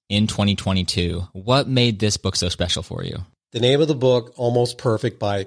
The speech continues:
Speaker 2: Pete Peterson. It's the story of the word processor software, WordPerfect. One of our guests, uh, was a friend of the author, or still is. And so I picked it up. I take notes.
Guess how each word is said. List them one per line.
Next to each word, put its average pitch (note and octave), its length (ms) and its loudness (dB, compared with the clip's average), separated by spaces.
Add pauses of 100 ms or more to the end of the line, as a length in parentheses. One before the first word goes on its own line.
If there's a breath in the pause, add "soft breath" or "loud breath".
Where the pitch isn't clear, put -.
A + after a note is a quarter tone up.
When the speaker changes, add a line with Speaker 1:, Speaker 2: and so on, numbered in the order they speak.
Speaker 2:
Pete A#2+ 300 -8
Peterson. G#2+ 500 -2
It's G2+ 220 -4
the C3 100 -6
story B2+ 640 2
of A#2 140 -4
the A2 60 -4
word A2 300 -4
processor G#2+ 800 -2
software, G#2 880 -2 (880)
WordPerfect. G2+ 800 -2
One G3 180 2
of A#3 60 0
our C#3 100 4
guests, A2 560 2 (260)
uh, G#2 400 -4 (180)
was C3+ 180 0
a C3 60 2
friend B2+ 460 2
of A2+ 200 -4
the G#2 120 0
author, G2+ 580 -4
or A#2+ 40 -14
still G#2+ 440 0
is. G2 380 -2 (640 soft breath)
And G2+ 160 -4
so A2+ 220 2
I G#2 80 2
picked A#2+ 300 -2
it G#2+ 100 0
up. G#2+ 300 0 (360)
I D3 500 2 (120)
take C#3 340 0
notes. G#2+ 640 0